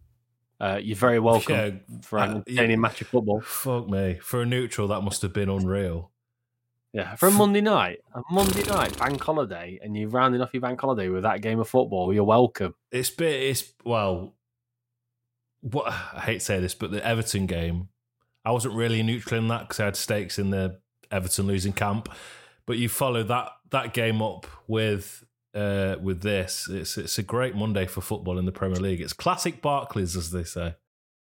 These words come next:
Speaker 1: Classic Barclays. <laughs> Nice. Nice, yeah. I mean, I think the, uh,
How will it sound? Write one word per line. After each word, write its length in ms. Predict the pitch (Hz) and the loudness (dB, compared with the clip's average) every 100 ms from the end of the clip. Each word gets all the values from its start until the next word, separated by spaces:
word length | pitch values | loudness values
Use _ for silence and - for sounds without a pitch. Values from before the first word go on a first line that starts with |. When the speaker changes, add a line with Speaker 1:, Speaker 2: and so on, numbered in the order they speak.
| _ _ _ _ - | _ _ _ _ -8
Speaker 1:
Classic 480 | - 151 - 127 | -2 0 0 -2
Barclays. 720 | 113 110 131 - 104 101 - - | 2 4 4 4 0 0 -2 -4
<laughs> 60 | - 202 - 320 - | 2 2 2 -2 4
Nice. 880 | 302 370 330 143 123 117 107 - - _ - - _ _ | 4 4 4 2 2 0 -2 -8 -20 _ -20 -20 _ _
Nice, 340 | 113 101 92 - | 0 0 0 2
yeah. 240 | 110 98 - _ - - | 2 2 -4 _ -20 2
I 80 | 147 | 6
mean, 300 | 165 165 139 - _ _ _ _ _ _ _ _ _ _ | 8 6 4 -4 _ _ _ _ _ _ _ _ _ _
I 40 | - | 2
think 460 | 190 190 151 - - _ _ _ _ _ 131 | 8 8 6 -4 -20 _ _ _ _ _ 0
the, 340 | 143 143 139 | 2 6 6
uh, 520 | 135 127 123 120 113 | 8 8 6 6 2